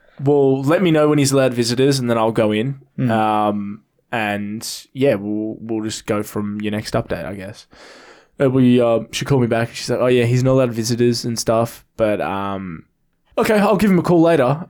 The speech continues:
Speaker 1: And I, I was like, "Oh wait, no, it's Dylan. He hates phone calls, so I'll just text him later."
Speaker 2: Accurate.
Speaker 1: And I, I also thought,
Speaker 2: You
Speaker 1: I
Speaker 2: can't
Speaker 1: was like,
Speaker 2: interrupt my Shrek Two time unless it's during the ad breaks.
Speaker 1: if <laughs> I was like, "If he's that drugged up,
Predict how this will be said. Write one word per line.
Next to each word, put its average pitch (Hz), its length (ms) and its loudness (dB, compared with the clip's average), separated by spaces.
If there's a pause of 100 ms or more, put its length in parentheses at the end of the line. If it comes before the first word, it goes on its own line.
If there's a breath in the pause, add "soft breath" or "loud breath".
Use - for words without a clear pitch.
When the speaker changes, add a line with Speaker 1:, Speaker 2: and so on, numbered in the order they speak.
Speaker 1:
And 147 140 2
I, 143 260 2
I 135 200 4
was 139 200 2
like, 135 340 2
"Oh 151 140 2
wait, 143 180 2
no, 131 140 2
it's 110 140 -4
Dylan. 117 280 2
He 113 120 -2
hates 127 240 0
phone 101 160 -8
calls, 107 240 -8
so 165 120 0
I'll 165 140 2
just 196 140 0
text - 260 -2
him 110 100 -2
later." 95 220 -2
Speaker 2:
Accurate. 107 340 0 (180)
Speaker 1:
And 170 120 2
I, 180 120 2
I - 100 -2
also 208 360 2
thought, 123 400 0 (500)
Speaker 2:
You 123 80 -8
Speaker 1:
I - 40 -8
Speaker 2:
can't 143 180 0
Speaker 1:
was 135 120 2
like, 135 80 2
Speaker 2:
interrupt 123 500 -2
my 113 240 2
Shrek 104 300 -2
Two 104 180 0
time 95 260 -4 (140)
unless 110 240 0
it's 107 80 -2
during 107 220 2
the 98 60 2
ad 98 140 0
breaks. 92 360 -2
Speaker 1:
if 180 280 2
<laughs> - 20 -6 (1400 loud breath)
I 135 80 0
was 156 180 2
like, 143 240 -2 (280)
"If 131 200 0
he's 180 240 2
that 123 400 -2
drugged 113 340 0
up, 104 360 -4